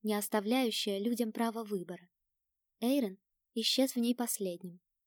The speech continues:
Круговорот магии успокаивался, пока не сменился ровным мерцанием. А я всё так же просто стояла и смотрела. Вот только что Эйрон был здесь,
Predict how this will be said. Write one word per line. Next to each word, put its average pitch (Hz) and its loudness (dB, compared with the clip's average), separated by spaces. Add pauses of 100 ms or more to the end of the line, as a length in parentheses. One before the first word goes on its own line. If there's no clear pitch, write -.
(380)
Круговорот 202 2
магии 208 0
успокаивался, 196 -2 (380)
пока 214 0
не 202 -2
сменился 208 0
ровным 214 -2
мерцанием. 165 -10 (760)
А 214 0
я 254 4
всё 262 2
так 269 4
же 247 -2
просто 247 -2
стояла 233 0
и 240 -2
смотрела. 175 -6 (560)
Вот 214 -2
только 220 2
что - -2
Эйрон 196 0
был 196 -4
здесь, 233 -2